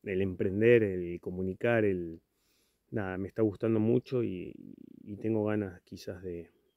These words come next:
de meterme de lleno con eso. Pero bueno, no los quiero aburrir más. Les voy a mostrar un poco el paisaje donde estoy ahora. Estoy en una aldea, eh, Porto Alegre.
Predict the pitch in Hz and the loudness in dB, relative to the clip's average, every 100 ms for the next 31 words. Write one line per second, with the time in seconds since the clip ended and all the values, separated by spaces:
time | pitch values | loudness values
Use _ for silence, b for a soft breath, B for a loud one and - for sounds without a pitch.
0 | _ _ _ _ - 110 98 92 92 92 | _ _ _ _ -12 -6 -4 -2 -4 -4
1 | 95 95 95 90 - 101 90 87 80 - | -6 -6 -4 -4 -6 -6 -6 -8 -12 -16
2 | - _ _ _ _ _ b b b b | -20 _ _ _ _ _ b b b b
3 | b - 135 143 143 165 165 - 156 139 | b 6 10 10 8 6 4 4 4 4
4 | 131 120 123 139 127 101 107 120 175 160 | 4 4 6 6 6 2 2 4 6 4
5 | - 165 147 147 143 123 117 160 151 139 | 2 0 2 2 0 -2 -2 -4 -2 2
6 | 123 107 127 117 107 90 95 - 131 135 | 2 2 2 4 4 2 -6 0 4 6
7 | 123 117 139 165 127 107 101 95 - 131 | 6 6 6 4 4 0 -2 -2 0 0
8 | - 113 107 95 90 | 2 2 2 2 -2